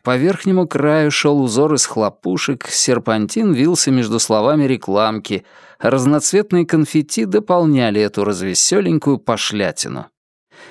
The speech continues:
«Ньюсуик празднует грандиозную экономию и приглашает вас разделить радость»,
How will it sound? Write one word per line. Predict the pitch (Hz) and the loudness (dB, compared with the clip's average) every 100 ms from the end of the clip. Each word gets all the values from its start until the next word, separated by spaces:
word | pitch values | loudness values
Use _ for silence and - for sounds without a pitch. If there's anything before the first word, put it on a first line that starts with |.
| - - | -20 -4
«Ньюсуик | 135 254 269 - 190 262 247 - - - | 0 2 2 2 2 2 0 -4 -6 0
празднует | 156 240 220 220 214 160 | 2 4 2 2 2 0
грандиозную | 156 190 170 170 240 302 233 247 233 | 2 2 2 2 2 2 0 -2 0
экономию | 196 180 156 123 107 98 98 | 2 2 2 2 0 -2 -2
и | |
приглашает | 107 151 131 139 - 240 269 | 0 0 0 0 2 0 2
вас | 247 220 | 0 0
разделить | 139 117 98 110 117 131 | 0 -2 -2 0 0 0
радость», | 180 202 98 78 - - | 0 0 -2 -6 -10 -10